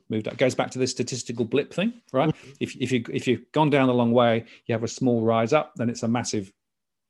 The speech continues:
Speaker 1: y-, y-, you know, increase, right? So
Speaker 2: Mm-hmm.
Speaker 1: let's, but yeah, there are s-, there are some signs of some property investors beginning now to, to, to come back, uh, on the scene. Um, not, not universally, and, uh,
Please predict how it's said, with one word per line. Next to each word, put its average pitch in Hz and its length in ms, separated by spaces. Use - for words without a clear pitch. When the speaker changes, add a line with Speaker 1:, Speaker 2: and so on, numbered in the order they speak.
Speaker 1:
y-, - 120
y-, - 120
you 127 80
know, 104 80
increase, 117 480
right? 110 140
So 131 160
Speaker 2:
Mm-hmm. 123 100
Speaker 1:
let's, - 260
but 147 200
yeah, 143 260
there 156 160
are 175 120
s-, - 220
there 156 220
are 160 120
some 147 220
signs 117 280
of 110 80
some 131 200
property 110 280
investors 110 380
beginning 110 420
now 101 280
to, 107 200
to, - 200
to - 160
come 113 200
back, 113 380
uh, 104 60
on 110 200
the 104 80
scene. 113 520
Um, 139 160
not, 165 240
not 151 180
universally, 127 800
and, 113 480
uh, 110 180